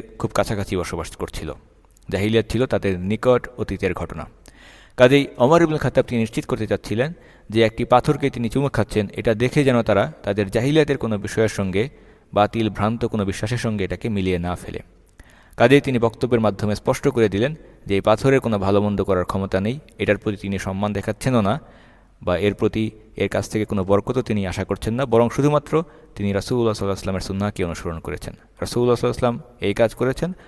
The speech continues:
কাজেই তিনিও তাকে অনুসরণ করে যাচ্ছেন। পাথরের কাছ থেকে তিনি ভালো মন্দ কোনো কিছু আশা করছেন না। বুখারীতে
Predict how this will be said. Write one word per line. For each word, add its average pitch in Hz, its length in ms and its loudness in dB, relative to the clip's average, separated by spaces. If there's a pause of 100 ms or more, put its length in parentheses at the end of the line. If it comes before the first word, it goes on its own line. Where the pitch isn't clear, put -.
কাজেই 107 240 0
তিনিও 110 320 -4 (140)
তাকে - 200 -10
অনুসরণ 82 320 -8
করে 82 180 -6
যাচ্ছেন। - 380 -8
পাথরের 143 340 4
কাছ 113 200 0
থেকে 151 260 -2 (260)
তিনি 95 160 -4
ভালো 95 240 2
মন্দ 98 220 -2
কোনো 87 180 -6
কিছু - 200 -6
আশা - 160 -8
করছেন - 300 -10
না। 60 160 -16 (1300)
বুখারীতে 127 520 4